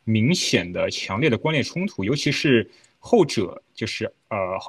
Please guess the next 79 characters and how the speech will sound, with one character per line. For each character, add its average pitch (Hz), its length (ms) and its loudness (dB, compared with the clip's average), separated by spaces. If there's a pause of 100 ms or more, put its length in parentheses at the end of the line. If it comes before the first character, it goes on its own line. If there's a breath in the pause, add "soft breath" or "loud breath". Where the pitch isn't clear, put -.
一 147 80 2
代 139 100 6
移 117 60 4
民 123 100 4
的 123 80 0
后 143 180 2
代， 113 160 6
他 147 120 -2
们 123 80 -2
在 113 100 -2
美 90 140 -4
国 117 180 -2
主 104 160 -6
流 104 140 -2
文 98 120 -8
化 - 160 0
中 120 400 -4
成 113 300 -6
长， - 220 -2
对 117 100 0
少 92 140 -2
数 127 120 -6
族 104 160 -6
裔 110 80 0
感 - 160 -8
受 113 140 -6
到 104 140 -2
的 95 80 -8
结 104 180 -8
构 127 100 -2
性 120 140 -4
歧 - 240 -8
视 107 240 -4
和 107 140 -8
种 90 160 -14
族 104 100 -10
主 113 140 -8
义 110 40 -4
有 92 120 -8
着 90 80 -14
更 110 240 -4
切 - 200 -4
身 139 140 -4
的 147 80 -2
体 - 240 -10
会。 - 240 -2 (460 soft breath)
他 135 100 -2
们 143 80 4
认 143 80 6
为 123 100 6
自 127 140 2
己 104 100 2
应 127 140 4
该 147 180 4
和 98 320 -2 (120)
被 110 160 4
边 131 180 2
缘 107 100 0
化 113 140 0
的 104 60 -2
群 - 260 -8
体 104 140 -6
一 - 60 -12
起 - 140 -8
抗 - 240 -8
争， 107 240 -6 (280)
而 104 100 4
不 113 100 2
是 - 120 2
安 123 200 -2
心 139 200 0
的 101 160 2
做 101 200 -4
模 90 140 -4
范 123 160 2
少 - 160 -2
数 - 160 -4
族 95 300 -6
裔。 123 100 0